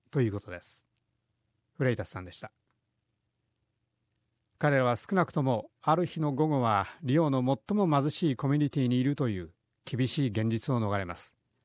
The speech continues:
十一歳の別のジュリアは待ちきれないと言っています。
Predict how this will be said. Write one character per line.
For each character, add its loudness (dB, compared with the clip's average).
十 4
一 2
歳 0
の 0
別 0
の 2
ジ 0
ュ 2
リ 2
ア 0
は -6
待 0
ち -10
き -2
れ 4
な 2
い 0
と -18
言 -8
っ -16
て -6
い -8
ま -12
す。 -16